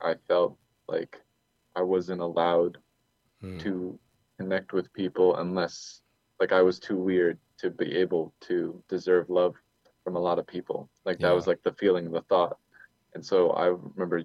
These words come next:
Speaker 1: doing this and going back to that memory of that, like, younger version of me when I was, like, eight, and, like, almost like I was, like, the older version of me, and I, like, like, sat down almost like a father, and I was like, "Hey,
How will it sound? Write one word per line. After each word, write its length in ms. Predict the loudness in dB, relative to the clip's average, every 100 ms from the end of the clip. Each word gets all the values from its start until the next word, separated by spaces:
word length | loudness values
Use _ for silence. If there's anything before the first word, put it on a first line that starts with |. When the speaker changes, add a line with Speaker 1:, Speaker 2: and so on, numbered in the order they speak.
| _ 2
Speaker 1:
doing 260 | 2 2
this 360 | -4 -6 -10 -20 -12
and 200 | -10 2
going 260 | 2 2
back 400 | 2 0 0 -10 -4
to 100 | 0
that 160 | 0
memory 500 | 0 -2 -2 -4 -6 _ _ -8
of 80 | 0
that, 160 | 2
like, 220 | 2 -2 -2
younger 280 | 0 -2
version 400 | 2 2 2 -2
of 60 | -6
me 120 | -6
when 120 | -4
I 80 | -6
was, 100 | -6
like, 120 | -8 -2
eight, 260 | -2 -2 _ _ _ _ _
and, 80 | -6
like, 180 | -6 -4 -4
almost 280 | -2 -2 -2
like 160 | 0
I 100 | 2
was, 140 | 4 2
like, 180 | -2
the 80 | 0
older 260 | 0 2 0
version 300 | 0 -2 -8
of 60 |
me, 140 | -6 -6
and 120 | -4
I, 80 | -2
like, 280 | 0 -2 -4 _
like, 240 | -4 -4 _ -20 _
sat 320 | 2 4 6
down 240 | 4 2
almost 180 | -2 -4
like 100 | 0
a 100 | 0
father, 360 | 2 2 2 0
and 100 | 0
I 60 | -4
was 120 | -4
like, 220 | -6 -6 -14 _ _ _ _ _ -2
"Hey, 160 | -2